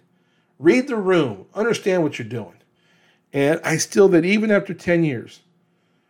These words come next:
the Jacksonville Jaguars under the Khan family has not figured out how to read the room. The losers, the biggest loser to me after New England is the Pittsburgh Steelers.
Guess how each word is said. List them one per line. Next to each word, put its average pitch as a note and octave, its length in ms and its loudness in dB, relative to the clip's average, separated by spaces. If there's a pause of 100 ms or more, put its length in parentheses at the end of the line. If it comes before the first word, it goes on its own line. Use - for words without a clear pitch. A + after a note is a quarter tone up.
(200)
the C3+ 80 -12
Jacksonville D3 460 2
Jaguars C3+ 600 2
under C#3 260 0
the C3 100 -2
Khan C3 320 -2
family A#2+ 280 -6
has A2+ 160 -8
not B2+ 160 -8
figured A#2 240 -8
out A2 100 -8
how A#2+ 60 -4
to A#2 80 -8
read A2 200 -10
the G#2 80 -14
room. G2+ 300 -18 (1160)
The D3+ 60 4
losers, F#3+ 560 6
the E3 160 -2
biggest G3+ 420 2
loser F#3 240 4
to F3 120 4
me F3 520 4
after E3 280 2
New E3 220 0
England D#3 400 -2
is C3+ 160 -8
the C3+ 80 -12
Pittsburgh B2 420 -14
Steelers. - 540 -20